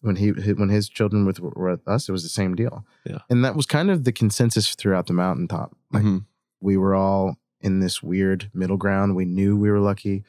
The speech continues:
Speaker 1: We lived in the suburbs, but we had this, like, feral upbringing.
Speaker 2: Yeah.
Speaker 1: And we all just took care of each other like a little,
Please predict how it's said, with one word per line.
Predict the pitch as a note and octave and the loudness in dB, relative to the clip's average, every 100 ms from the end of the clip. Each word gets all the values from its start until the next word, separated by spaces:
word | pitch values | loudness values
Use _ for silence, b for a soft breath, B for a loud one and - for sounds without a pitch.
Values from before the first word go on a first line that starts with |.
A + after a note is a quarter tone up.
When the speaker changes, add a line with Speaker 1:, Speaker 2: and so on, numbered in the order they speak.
| b b | b b
Speaker 1:
We | F#2 | -4
lived | F#2+ F#2 | -2 -2
in | F2 | -4
the | |
suburbs, | E2+ F2 F#2 F#2+ F#2+ | -4 -4 0 -2 -2
but | - E2+ | -6 -6
we | F2 | -6
had | E2+ | -6
this, | F2 - | -6 -8
like, | F2 - b b b b _ | -10 -12 b b b b _
feral | - F2+ F2+ F#2 F#2 F2 - | -6 -2 0 0 0 -4 -8
upbringing. | G2 G2 G2 G2+ G2+ G2+ - _ _ _ | -4 -2 0 2 2 -2 -8 _ _ _
Speaker 2:
Yeah. | G2+ | -4
Speaker 1:
And | F#2+ G2 F2+ F2+ _ _ _ _ _ _ | -2 -2 -2 -10 _ _ _ _ _ _
we | F#2+ | 0
all | G2 | 0
just | G2 | -2
took | - G#2 | -4 -4
care | F#2+ | -2
of | A2 | -2
each | A2 | -4
other | G#2 G2 | -6 -6
like | F2+ | -8
a | F2+ | -8
little, | F2+ F#2 F2+ G2 | -8 -6 -8 -12